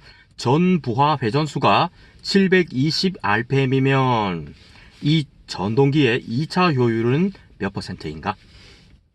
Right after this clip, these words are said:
구십육 퍼센트. 이 차 효율 구하는 공식. 자, 갈로 열고 일 마이너스 슬립 S, 갈로 닫고 곱하기 백 퍼센트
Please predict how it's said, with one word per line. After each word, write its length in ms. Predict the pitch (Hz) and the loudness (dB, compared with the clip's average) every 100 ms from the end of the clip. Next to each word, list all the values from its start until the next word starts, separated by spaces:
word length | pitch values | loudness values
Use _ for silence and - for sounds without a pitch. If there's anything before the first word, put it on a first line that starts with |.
| _ _ _ _ _ _ _ _ _ _ _ _ _ _ _ _ _ | _ _ _ _ _ _ _ _ _ _ _ _ _ _ _ _ _
구십육 680 | - 143 - 165 147 98 123 | -4 -2 0 0 0 -4 -6
퍼센트. 540 | - 156 160 147 - - _ _ _ _ _ _ _ | -4 -4 -2 -4 -6 -10 _ _ _ _ _ _ _
이 120 | 110 127 | -8 -6
차 240 | 156 160 | -2 -2
효율 420 | 127 104 92 135 | 0 0 -2 -4
구하는 580 | - - 82 87 107 107 | -6 -8 -6 -4 -4 -6
공식. 760 | 101 87 - 92 87 78 - _ _ _ _ _ _ _ _ _ _ _ _ _ _ _ _ _ _ | -6 -6 -6 -4 -4 -8 -16 _ _ _ _ _ _ _ _ _ _ _ _ _ _ _ _ _ _
자, 340 | 170 160 139 - _ _ _ _ _ - | -18 -16 -18 -20 _ _ _ _ _ -6
갈로 240 | 110 117 | -2 0
열고 280 | 101 98 110 - | 0 -2 -4 0
일 380 | 156 156 165 - | 2 2 0 -4
마이너스 600 | - 87 85 87 - 135 | -4 -4 -4 -4 -4 -6
슬립 340 | - 135 151 | -2 -4 -4
S, 640 | - 123 123 - 80 85 139 _ - | -4 -4 -4 -12 -10 -8 -8 _ -10
갈로 220 | - 101 | -4 -4
닫고 240 | 104 - | -4 -4
곱하기 380 | 110 117 110 113 | -6 -6 -6 -6
백 240 | 123 131 - _ | -2 -4 -4 _
퍼센트 460 | 139 123 - - | -6 -4 -6 -12